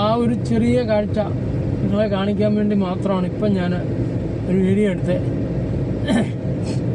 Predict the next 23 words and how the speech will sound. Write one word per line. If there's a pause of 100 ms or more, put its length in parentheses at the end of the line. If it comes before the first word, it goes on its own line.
(420)
അത്
മറ്റാർക്കും
അങ്ങനെ
പറ്റരുത്. (220)
ഈ (100)
റൂട്ടിൽ
പോകുന്ന
ആരെങ്കിലും
ഉണ്ടെ, (580)
ഇങ്ങനെ (260)
പ്രൈവറ്റ്
ബസ്സൊക്കെ
പോകുമ്പോൾ
ഒന്ന്
ശ്രദ്ധിച്ച് (520)
അതിൻ്റെ
പുറകെ (100)
വന്ന് (1500)
ഓവർടേക്ക്
ചെയ്യാൻ
ശ്രമിക്കുക.
കാര്യം
നിർത്തിയിട്ടേക്കുവാന്നോ